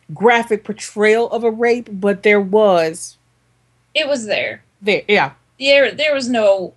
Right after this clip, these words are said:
Speaker 2: no two ways around that. I don't, I still don't understand how they can even come to terms with saying that it's not a rape scene. There's
Speaker 1: Mm-hmm.
Speaker 2: no way. I, I just don't get it. They, I, I don't know.
Speaker 1: You have to change a whole lot more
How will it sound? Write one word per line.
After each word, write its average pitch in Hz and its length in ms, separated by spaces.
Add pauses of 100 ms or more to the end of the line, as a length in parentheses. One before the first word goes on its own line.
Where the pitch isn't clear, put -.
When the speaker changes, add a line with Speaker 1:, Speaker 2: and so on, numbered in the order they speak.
(120)
Speaker 2:
no 233 300
two 226 200
ways 175 320
around 170 280
that. 165 220
I 233 80
don't, 262 220
I 240 80
still 277 320
don't 247 200
understand 202 580
how 214 160
they 208 140
can 214 180
even 202 460 (400)
come 233 260
to 214 200
terms 202 460
with 190 160
saying 185 480
that 175 260
it's 196 260
not 143 280
a 110 120
rape 117 260
scene. - 360 (200)
There's 214 180
Speaker 1:
Mm-hmm. 226 60
Speaker 2:
no 214 200
way. 185 160
I, 208 260
I 214 40
just 208 220
don't 180 180
get - 160
it. - 160 (100)
They, - 100
I, - 380 (680)
I - 120
don't - 120
know. - 160 (1200)
Speaker 1:
You 294 180
have 320 140
to 214 100
change 233 300
a 202 80
whole 233 200
lot 226 280
more 180 420